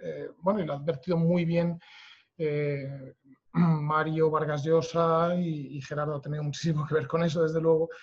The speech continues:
en ese, en ese manifiesto de que la, de que la pandemia no es una excusa para, para el autoritarismo, ¿no? Eh, pero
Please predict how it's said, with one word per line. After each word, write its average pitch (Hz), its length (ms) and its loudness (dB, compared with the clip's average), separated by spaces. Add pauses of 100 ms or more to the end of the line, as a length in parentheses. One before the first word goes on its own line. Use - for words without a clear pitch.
(180)
en 165 200 2
ese, 160 500 2
en 170 140 2
ese 165 140 -4
manifiesto 165 500 -2
de 165 100 0
que 165 100 0
la, 147 160 -2 (100)
de 160 320 -10
que 151 100 -2
la 147 120 0
pandemia 165 340 2
no 175 100 2
es 139 80 -2
una 165 140 0
excusa 151 420 -6
para, 147 340 -4 (360)
para 156 180 0
el 151 60 2
autoritarismo, 156 720 0
¿no? 190 120 -12 (440)
Eh, 151 260 0 (120)
pero 170 760 4